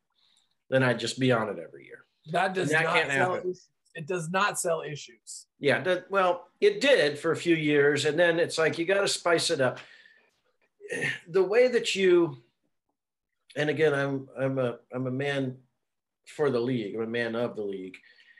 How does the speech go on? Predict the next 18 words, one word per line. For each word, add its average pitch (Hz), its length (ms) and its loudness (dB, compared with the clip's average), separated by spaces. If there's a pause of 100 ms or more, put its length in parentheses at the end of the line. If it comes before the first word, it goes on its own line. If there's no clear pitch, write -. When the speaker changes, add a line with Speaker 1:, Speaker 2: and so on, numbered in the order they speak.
(200)
Speaker 1:
The 139 80 2
way 160 180 6
that 156 140 -2
we 135 100 0
bring, 131 560 0 (760)
uh, 117 180 -2
the 117 100 -4
net 123 240 -4
worth 120 260 0
of 117 100 -6
these 113 160 -6
other 117 200 2
franchises 110 760 -4
up 107 240 -6
is 110 140 -8
to 127 100 -6
get 131 280 0
them, 110 340 -2